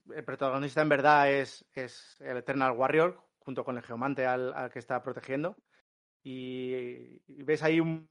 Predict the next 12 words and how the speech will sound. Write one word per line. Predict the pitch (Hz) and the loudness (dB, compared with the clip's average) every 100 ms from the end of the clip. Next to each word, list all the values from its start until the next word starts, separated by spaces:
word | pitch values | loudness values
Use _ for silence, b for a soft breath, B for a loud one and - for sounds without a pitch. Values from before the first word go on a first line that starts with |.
| _ | _
un | 156 151 | -10 -8
Eternal | 147 139 147 135 | -6 -4 -2 0
Warrior | 135 147 147 139 135 123 - _ | 2 2 2 2 0 -2 -16 _
defensor | 127 127 117 139 139 | -12 -12 -8 -6 0
de, | 135 135 131 131 123 127 _ _ | 2 2 2 -2 -8 _ _ _
a | 131 | -8
muerte | 127 151 156 147 | 0 0 2 -2
de | 139 | -2
este | 143 143 | -4 -6
personaje | 131 135 131 135 143 | -6 -4 -6 -6 -8
de | 131 | -8
Geomante, | 120 127 143 175 | -8 -8 -6 -6